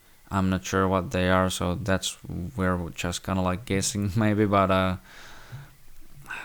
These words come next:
if you, like, have too much power of, let's say, like, there should be, uh,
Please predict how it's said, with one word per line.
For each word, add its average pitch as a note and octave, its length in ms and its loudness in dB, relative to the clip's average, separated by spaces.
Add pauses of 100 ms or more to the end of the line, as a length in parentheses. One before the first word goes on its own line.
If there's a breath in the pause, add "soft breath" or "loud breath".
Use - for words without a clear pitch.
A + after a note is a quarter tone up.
(240 loud breath)
if G2+ 180 -4
you, A#2 160 4
like, A2+ 280 6
have G#2 320 0
too A2+ 200 0
much A2 240 0
power G2+ 300 6
of, F#2+ 160 -2
let's G2 220 0
say, G2 260 2
like, F#2 380 0 (1080)
there F#2+ 260 2
should F#2+ 360 -4
be, F#2 460 2
uh, - 160 -10